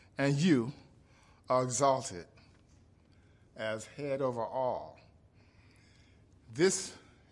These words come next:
God is the one who is the active God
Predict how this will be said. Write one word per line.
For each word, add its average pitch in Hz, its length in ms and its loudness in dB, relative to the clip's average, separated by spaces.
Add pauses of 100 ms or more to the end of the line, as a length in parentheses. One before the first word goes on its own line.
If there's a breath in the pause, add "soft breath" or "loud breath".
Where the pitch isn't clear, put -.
God 92 460 -6 (680)
is 127 180 -2
the 123 80 0
one 151 400 0 (240)
who 135 160 -2
is 123 140 -2
the 120 120 -4 (140)
active 147 560 -4
God 92 400 -8